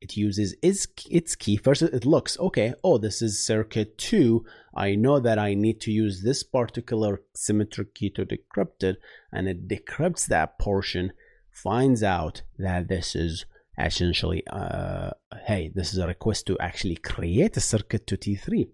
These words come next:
I wanna extend my circuit to T three." So now T two creates a new circuit called circuit three, all the way to T three, and says, "Hey,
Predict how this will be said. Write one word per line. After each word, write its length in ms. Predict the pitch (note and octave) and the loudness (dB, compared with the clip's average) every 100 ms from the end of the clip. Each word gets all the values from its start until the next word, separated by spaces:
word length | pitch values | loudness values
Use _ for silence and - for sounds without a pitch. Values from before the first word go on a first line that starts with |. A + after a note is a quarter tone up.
| _ _ - | _ _ -6
I 120 | A2 | -2
wanna 200 | A2 A2 | 2 0
extend 540 | G#2 - - F#3+ F3+ | -2 -4 0 0 2
my 300 | G2+ G#2 G#3 | 0 0 0
circuit 460 | A#3 - F#2+ - F#2 | 0 0 0 -2 -8
to 100 | G#2 | -4
T 160 | - A#2+ | -2 -2
three." 280 | A3 F#3+ - - - - | 0 -4 -6 -20 -20 -8
So 120 | A#2 | -4
now 540 | D3 A3+ D#3 E3 - _ _ _ _ - | 0 0 0 -2 -6 _ _ _ _ -8
T 260 | D#3 D#3+ | -2 -2
two 580 | D#3 - B3 A#3 D3+ E3 _ _ _ _ _ _ _ _ | -2 0 2 6 4 2 _ _ _ _ _ _ _ _
creates 880 | - D3+ C#3+ D3+ F3 G3 G3+ G3+ - - | -6 0 2 4 4 4 2 0 -4 -2
a 80 | C3+ | 2
new 400 | B2 B2 F#3 C#4+ | 4 6 4 2
circuit 560 | - C#3+ G2+ - C#2+ - | 0 -2 -4 -8 -12 -6
called 300 | - F#2+ - | -4 -4 -4
circuit 500 | - - - - - | -6 -6 -8 -12 -10
three, 600 | - - - - - - - - - - - - _ _ _ _ _ _ _ _ _ _ - | -8 -6 -6 -6 -10 -12 -14 -14 -18 -20 -20 -20 _ _ _ _ _ _ _ _ _ _ -2
all 220 | G#2 D3+ | 0 2
the 120 | D#3 | 2
way 460 | B2+ F#2+ D#2+ E2 - _ _ _ _ | 2 0 -2 -6 -12 _ _ _ _
to 100 | - | -18
T 220 | - - C#2+ | -14 -12 -8
three, 420 | - E3 C3 - _ _ _ _ _ _ _ _ _ _ _ _ _ _ - | 0 2 2 -4 _ _ _ _ _ _ _ _ _ _ _ _ _ _ -8
and 180 | F#2 F#2 | -4 -2
says, 200 | F#2 F2 | 0 2
"Hey, 360 | C3+ A2 - | 2 2 -2